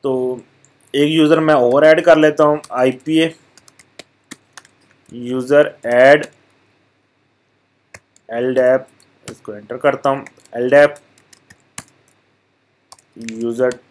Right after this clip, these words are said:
two एल डैप user two।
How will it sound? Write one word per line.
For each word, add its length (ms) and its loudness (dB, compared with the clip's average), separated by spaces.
two 320 -4
एल 240 -4
डैप 340 2
user 320 -6
two। 280 -4